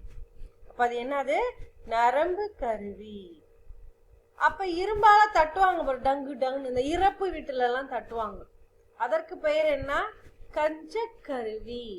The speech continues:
நம்ம வந்து தோல் கருவி அதிகமா பார்த்திருப்போம். இன்னொன்னு பாத்தீங்கன்னா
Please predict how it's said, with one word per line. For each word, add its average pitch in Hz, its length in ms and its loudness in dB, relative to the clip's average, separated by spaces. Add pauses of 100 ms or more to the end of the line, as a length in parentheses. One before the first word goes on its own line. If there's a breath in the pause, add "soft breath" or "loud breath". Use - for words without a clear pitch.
(520)
நம்ம 254 200 0
வந்து 339 280 0
தோல் 392 360 2
கருவி 370 300 -2
அதிகமா 320 680 0
பார்த்திருப்போம். 294 680 0 (100)
இன்னொன்னு 302 360 -2
பாத்தீங்கன்னா 294 720 -4